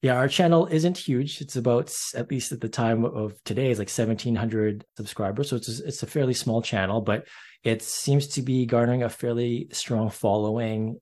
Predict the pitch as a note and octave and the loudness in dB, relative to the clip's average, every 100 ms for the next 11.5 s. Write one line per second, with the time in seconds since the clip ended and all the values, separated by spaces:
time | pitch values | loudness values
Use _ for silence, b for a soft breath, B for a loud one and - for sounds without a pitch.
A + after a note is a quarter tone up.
0 | - G#2+ G#2 G2+ G2 B B G#2 - C3 | -8 -4 -2 -2 -4 B B -6 -2 0
1 | B2+ A#2 - A2 G2+ G#2 G2+ - - G#2 | 2 0 0 -4 -2 -2 -2 -4 -6 -2
2 | A#2 A#2+ A2 G#2 G2+ G#2 A2 G#2 G#2 - | 0 0 0 -2 0 -2 -2 -2 -4 -10
3 | B _ _ A#2 A2 G#2 - _ _ A#2+ | B _ _ -4 -2 -4 -8 _ _ -2
4 | C#3+ C#3 C#3+ D3+ E3+ E3+ D#3 A2+ G2+ A2 | 0 0 4 6 4 2 -2 -2 -2 -2
5 | C3 - - A2 A#2+ C3+ - B2 G2+ C3 | -4 -4 -8 -8 -2 -2 2 0 6 6
6 | A3+ B2 A#2+ A2+ F#2+ - _ _ - B2 | 6 4 2 2 0 -12 _ _ -8 -6
7 | A#2 B2+ G#2+ - - G#2 G#2+ - F#2 F#2+ | 0 0 0 -4 -2 -2 -2 -2 -2 0
8 | A2 A2+ A2+ G2+ A2 C3+ - G2 F#2 F#2 | 2 0 0 0 0 0 -2 -2 -2 -2
9 | G2 G2+ G2+ G2 G2+ F#2+ G2+ A2+ B2 A2+ | -4 -4 -2 -2 -2 -2 0 2 4 4
10 | G2 - A#2+ C#3+ F#2+ F#2 G2+ F#2+ - D3 | 0 -2 -2 -2 -2 -4 -4 -4 -2 0
11 | C#3 B2 B2 B2 A2+ | 0 -2 -4 -4 -4